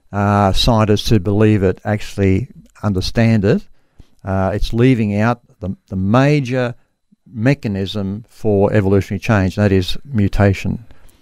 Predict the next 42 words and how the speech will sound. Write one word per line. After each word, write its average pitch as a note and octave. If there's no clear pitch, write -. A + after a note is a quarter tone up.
And G2
mutations, A2
accidental G#2
changes B2+
in G2
the G2+
exist-, G#2
existing A2+
information. F#2+
Of G#2+
course, A2+
accidental C3+
changes A2
in G2+
existing G2
information G2
doesn't A#2+
create A#2
new E3+
information. G2
If G#2+
you've D3+
got, A#2+
uh, G2
a G#2+
reptile A2+
to, G#2+
to -
become A#2
a G2
bird, A#2
you A#2
know, A2
they A2+
t-, C#3
teach -
that A#2
T-Rex-like A#2+
creature A2+
became G2+
a F#2+
bird. A#2